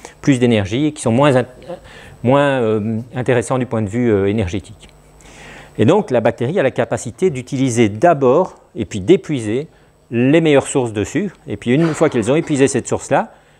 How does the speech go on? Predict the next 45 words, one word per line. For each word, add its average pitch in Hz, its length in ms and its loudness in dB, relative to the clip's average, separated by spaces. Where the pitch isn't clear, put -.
il 131 100 2
se 160 120 2
passe 147 200 0
quelque 151 280 0
chose, 131 360 -2
ou 107 60 -12
plutôt 120 260 -4
il 131 60 2
ne 123 40 -2
se 151 100 -2
passe 127 220 -2
rien 139 280 -8
pendant 120 160 -12
un 110 40 -6
certain, 110 220 -16
non, 135 180 -6
il 92 60 -8
se - 100 -12
passe 151 220 0
des 135 100 4
choses, 147 300 -2
mais 123 80 -6
on 113 60 -4
ne 113 80 -4
voit 127 200 2
plus 135 120 -8
de - 40 -16
croissance. 135 600 -8
Et 123 100 4
au 139 140 6
bout 165 180 6
de 123 160 0
ces 117 160 -2
choses-là, 110 640 -2
la 127 120 0
croissance 127 380 -6
reprend. - 300 -16
Et 95 40 -12
donc 104 160 -10
c'était - 180 -18
un 104 60 -6
mystère 120 400 0
de 107 80 -2
comprendre 110 480 -4
comment, 110 380 -4